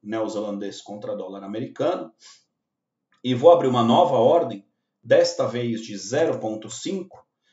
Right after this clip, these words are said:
então meio lote, eu vou abrir uma posição de cinquenta mil dólares neozelandeses, tá? E eu vou fazer uma operação de venda.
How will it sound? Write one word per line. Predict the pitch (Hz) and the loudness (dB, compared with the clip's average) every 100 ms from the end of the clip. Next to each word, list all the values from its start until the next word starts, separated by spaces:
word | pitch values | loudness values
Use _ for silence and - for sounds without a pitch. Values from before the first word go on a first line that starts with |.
| _ 117 | _ -10
então | 110 113 123 131 - | -8 -4 -4 -4 -6
meio | 107 120 196 139 | -4 0 2 4
lote, | 120 170 - - - | 4 4 2 -6 -10
eu | 120 - | -8 -4
vou | 127 | -2
abrir | 123 - 139 | -2 -2 -4
uma | 135 117 | -4 -6
posição | 123 110 101 110 113 | -8 -10 -10 -8 -8
de | 113 | -8
cinquenta | - 131 117 - 214 208 - 110 | -6 -4 -2 -2 -2 -4 -8 -4
mil | 123 127 117 - _ _ - | -4 -4 -6 -12 _ _ -6
dólares | 117 120 120 101 85 - - | 2 4 4 0 -6 -14 -10
neozelandeses, | 107 139 185 135 127 117 107 143 - - - - _ _ _ | 0 4 4 2 0 0 -2 -4 -4 -10 -18 -20 _ _ _
tá? | - - - - _ _ _ | -4 -4 -4 -14 _ _ _
E | - | -2
eu | 175 | 0
vou | 170 196 | 0 -2
fazer | 190 170 | -2 -2
uma | 190 180 | -4 0
operação | 170 147 127 - 160 202 233 _ _ _ _ _ _ | 2 2 0 -4 -4 -4 -10 _ _ _ _ _ _
de | - 127 226 | -16 -8 -2
venda. | 196 156 107 - - | 0 2 0 -4 -10